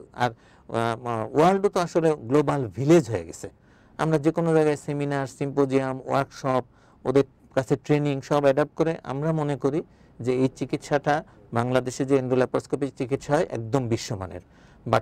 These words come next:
একটু হলো যে রোবোটিক সার্জারি কিন্তু আমাদের দেশে এখনো আসে নাই,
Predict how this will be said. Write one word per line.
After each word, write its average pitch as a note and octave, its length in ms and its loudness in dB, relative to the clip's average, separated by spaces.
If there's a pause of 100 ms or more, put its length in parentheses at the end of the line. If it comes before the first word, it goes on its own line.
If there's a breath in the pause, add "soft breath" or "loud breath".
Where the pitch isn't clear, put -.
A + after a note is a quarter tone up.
(100)
একটু E3+ 320 -2
হলো F3+ 240 2
যে F#3+ 180 2
রোবোটিক D3 480 -2
সার্জারি B2 400 -2
কিন্তু C3+ 260 -6
আমাদের A2+ 320 -2
দেশে A2+ 220 -6
এখনো A#2 280 -4
আসে A2+ 220 -4
নাই, D#3+ 160 -6